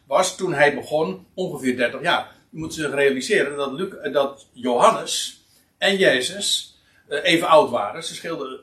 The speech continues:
om precies te zijn, een half jaar. Dat is nog een heel mooi verhaal wat ik daarover kan vertellen, maar dat doe ik niet.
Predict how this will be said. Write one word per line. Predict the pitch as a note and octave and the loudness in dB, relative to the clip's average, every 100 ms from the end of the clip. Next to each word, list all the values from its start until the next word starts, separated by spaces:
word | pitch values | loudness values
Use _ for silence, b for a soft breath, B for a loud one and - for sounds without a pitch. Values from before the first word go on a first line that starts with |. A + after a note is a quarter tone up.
| _ | _
om | D3 | -12
precies | C3+ B2+ D#3+ | -10 -10 -10
te | C3 | 0
zijn, | A#2+ B2 | 0 0
een | A#2+ | -2
half | A#2+ A#2 | -2 -2
jaar. | B2 A#2+ - _ _ _ _ _ _ _ _ _ _ _ _ _ _ _ | -2 -4 -8 _ _ _ _ _ _ _ _ _ _ _ _ _ _ _
Dat | - D3 | -4 -4
is | A#2+ | -2
nog | A#2 | -8
een | G2+ | -8
heel | - D#3+ B3+ | -4 2 2
mooi | G#3+ D#3 | 2 -6
verhaal | A#2+ A#2+ C#3 D#3 | -4 -4 -4 -4
wat | D3+ | -6
ik | C#3+ | -6
daarover | C#3 B2+ B2 - | -4 -4 -6 -6
kan | A#2+ G#2+ | -10 -10
vertellen, | - G#2+ A2+ | -10 -10 -10
maar | A2+ - | -14 -18
dat | - | -12
doe | - G#3+ | -10 -10
ik | - | -10
niet. | D3+ - - | -12 -12 -18